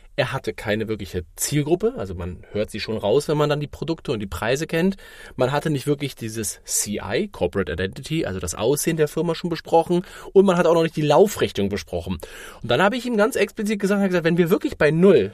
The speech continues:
also wirklich aus dem Nichts anfangen und alles uns komplett ausdenken, dann haben wir so dermaßen viele Prüfschleifen, weil ich das Haus rot male, sie frage, mögen Sie es rot? Dann sagt er, nein. Dann male ich das Haus schwarz, dann sagt er,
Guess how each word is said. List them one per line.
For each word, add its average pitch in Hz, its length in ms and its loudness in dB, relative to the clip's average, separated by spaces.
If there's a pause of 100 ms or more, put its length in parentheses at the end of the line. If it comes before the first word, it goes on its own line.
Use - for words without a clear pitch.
also 131 380 0
wirklich 240 340 2
aus 165 160 2
dem 135 180 -2 (140)
Nichts 196 640 4
anfangen 196 560 -2 (300)
und 175 260 2
alles 262 400 2
uns 214 240 -4
komplett 202 560 0
ausdenken, 165 720 2 (280)
dann 143 140 -2
haben 180 140 2
wir 220 120 6
so 262 680 -2 (100)
dermaßen 180 680 2
viele 156 220 -2
Prüfschleifen, 143 1080 -2 (240)
weil 151 160 4
ich 190 100 -2
das 170 200 -2
Haus 160 320 4
rot 156 220 4
male, 175 300 4
sie 151 180 -6
frage, 120 520 0
mögen 120 300 2
Sie 131 80 -6
es 139 160 -8
rot? 156 220 6 (240)
Dann 123 80 -2
sagt 143 240 0
er, 240 180 -4
nein. 135 480 2 (300)
Dann 143 120 2
male 160 240 4
ich 180 80 -4
das - 160 -4
Haus 214 200 6
schwarz, 220 380 2
dann 127 80 -4
sagt 147 180 4
er, 214 100 0